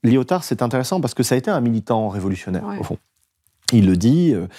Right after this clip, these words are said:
Speaker 1: et dans les années soixante-dix, euh, bon, il y a un essoufflement, hein, de, de, de l'épopée révolutionnaire. L'U R S S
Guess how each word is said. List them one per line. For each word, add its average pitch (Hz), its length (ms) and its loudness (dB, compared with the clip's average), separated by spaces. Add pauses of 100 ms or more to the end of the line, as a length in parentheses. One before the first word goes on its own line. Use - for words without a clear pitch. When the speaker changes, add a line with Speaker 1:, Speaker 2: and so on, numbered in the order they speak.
(320)
Speaker 1:
et 135 320 4
dans 120 160 0
les 131 100 0
années 131 120 0
soixante-dix, 120 720 -2 (340)
euh, 78 100 0
bon, 92 260 2 (240)
il 80 80 -6
y 90 40 -4
a 85 80 -6
un 95 80 0
essoufflement, 107 640 2
hein, 98 80 -4
de, 85 200 -4
de, 73 300 -4
de - 240 -6
l'épopée 107 380 2
révolutionnaire. 101 580 0 (340)
L'U 110 160 6
R 113 100 0
S - 180 -6
S 107 320 -2